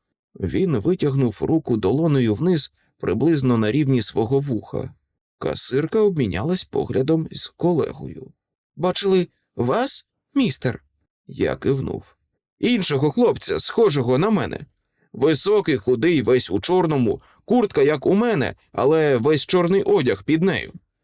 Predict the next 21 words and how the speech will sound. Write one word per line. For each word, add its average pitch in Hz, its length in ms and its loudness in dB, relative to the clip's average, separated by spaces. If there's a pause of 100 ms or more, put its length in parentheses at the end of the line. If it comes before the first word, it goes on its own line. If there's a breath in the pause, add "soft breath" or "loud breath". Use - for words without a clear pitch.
(240)
Дівчина 135 600 -2
облизнула 76 640 -2
губи 98 460 -2 (240)
і 95 180 -4
кинула 185 460 2
на 117 120 0
нас 143 340 -2
оцінюючий 139 720 0
погляд. - 580 -4 (460)
«Можливо, 202 480 2
й 107 60 2
бачила. 196 560 0 (360)
А 180 120 0
що 311 200 0
мені 269 240 2
з - 100 -2
цього?» 190 380 0 (480)
Майкл 110 640 0
зробив 117 600 -2
крок - 380 -4
уперед. - 640 -4